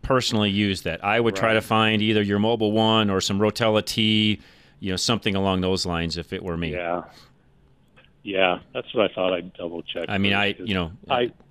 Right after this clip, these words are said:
Speaker 1: the Delo, I mean, all, by the way, all, all those, all those brands are fine. Rotella,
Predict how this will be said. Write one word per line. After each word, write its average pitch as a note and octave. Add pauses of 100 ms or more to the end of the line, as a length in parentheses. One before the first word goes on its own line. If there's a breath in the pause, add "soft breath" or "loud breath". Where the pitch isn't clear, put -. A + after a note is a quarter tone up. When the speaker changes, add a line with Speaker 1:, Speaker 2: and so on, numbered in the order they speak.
Speaker 1:
the A2
Delo, C3
I C#3+
mean, C3+
all, D3+
by A#2+
the B2+
way, G2+
all, C3
all C3
those, C3 (120)
all C3
those A#2+
brands A2+
are G2+
fine. F#2+
Rotella, A#2